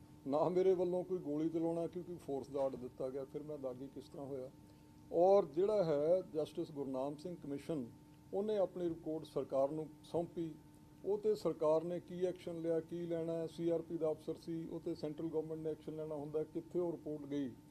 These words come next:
ਉਹ ਤਾਂ ਸਾਨੂੰ ਤਾਂ ਕੋਈ ਰਿਪੋਰਟ ਦਿੱਤੀ ਨਹੀਂ। ਉਹ ਫਿਰ ਉਹ ਅੱਗੇ ਉਹ 'ਤੇ ਕੀ ਐਕਸ਼ਨ ਹੋਇਆ, ਉਹ ਵੱਖਰੀ ਗੱਲ ਹੈ। ਇਸ ਕਰਕੇ ਮੈਂ ਇਹ ਬੇਨਤੀ ਕਰਦਾ ਕਿ ਇਹ ਜਿਹੜੀ ਮੰਦਭਾਗੀ ਘਟਨਾ ਸੀ,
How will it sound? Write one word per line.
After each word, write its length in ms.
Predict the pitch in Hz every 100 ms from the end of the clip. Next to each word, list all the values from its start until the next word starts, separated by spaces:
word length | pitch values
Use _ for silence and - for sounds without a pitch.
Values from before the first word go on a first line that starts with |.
| - - - 165
ਉਹ 80 |
ਤਾਂ 180 | 170 196
ਸਾਨੂੰ 280 | 160 165 170
ਤਾਂ 120 | 185
ਕੋਈ 140 | 156 180
ਰਿਪੋਰਟ 280 | 175 185
ਦਿੱਤੀ 320 | 180 190 - 208
ਨਹੀਂ। 160 | 185 180 - - - -
ਉਹ 140 | 208
ਫਿਰ 240 | 202 185 180 -
ਉਹ 140 | 180 170 156
ਅੱਗੇ 200 | 147 147
ਉਹ 100 | 165
'ਤੇ 120 | 165 170
ਕੀ 240 | 156 147
ਐਕਸ਼ਨ 260 | 143 - 139
ਹੋਇਆ, 340 | 131 123 123 - - - -
ਉਹ 100 | 180
ਵੱਖਰੀ 340 | 147 - 156
ਗੱਲ 220 | 151 135
ਹੈ। 140 | 127 113 - -
ਇਸ 180 | 170 170
ਕਰਕੇ 500 | 170 175 160 180 170
ਮੈਂ 240 | 165 139 156
ਇਹ 120 | 160
ਬੇਨਤੀ 340 | 143 131 - 123
ਕਰਦਾ 380 | 113 110 139 170 - - - - -
ਕਿ 360 | 160 165 165 156 -
ਇਹ 360 | 175 185 185 175 - 127
ਜਿਹੜੀ 180 | 151
ਮੰਦਭਾਗੀ 580 | 156 131 123 - 147 143 147
ਘਟਨਾ 280 | 151 117 120
ਸੀ, 200 | 120 151